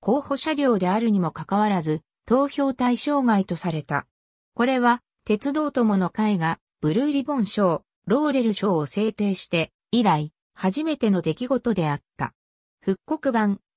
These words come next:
国鉄電車編成表千九百八十六点一一、ダイヤ改正二百七ページ。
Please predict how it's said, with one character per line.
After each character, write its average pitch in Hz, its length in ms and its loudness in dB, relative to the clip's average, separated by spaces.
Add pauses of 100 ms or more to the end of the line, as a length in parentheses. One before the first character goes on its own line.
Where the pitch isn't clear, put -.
国 214 160 -2 (100)
鉄 269 280 -4
電 254 180 0
車 247 200 -2
編 247 280 0
成 269 400 -2
表 214 260 2
千 269 320 0
九 285 240 -6
百 - 280 -6
八 160 340 -4
十 254 300 0
六 247 200 0
点 165 260 -4 (100)
一 190 300 -2
一、 175 340 -4 (240)
ダ 180 140 2
イ 269 80 0
ヤ 285 120 -2
改 269 220 -2
正 196 240 -2
二 151 100 -2
百 233 320 -4
七 254 240 -2
ペ 220 120 -2
ー 190 140 2
ジ。 147 240 -10